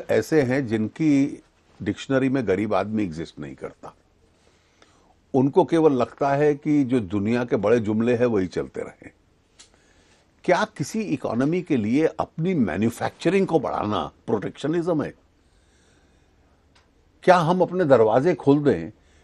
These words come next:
कि हमारे देश के, जैसे फुटवियर इंडस्ट्री है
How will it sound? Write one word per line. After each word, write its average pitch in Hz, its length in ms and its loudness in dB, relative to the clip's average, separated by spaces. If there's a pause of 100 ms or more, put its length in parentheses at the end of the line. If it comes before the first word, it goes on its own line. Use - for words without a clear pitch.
(160)
कि 160 80 2
हमारे 127 380 4
देश 120 340 -2
के, 143 180 0 (220)
जैसे 143 240 0
फुटवियर 170 480 10
इंडस्ट्री 95 580 2
है 80 140 -12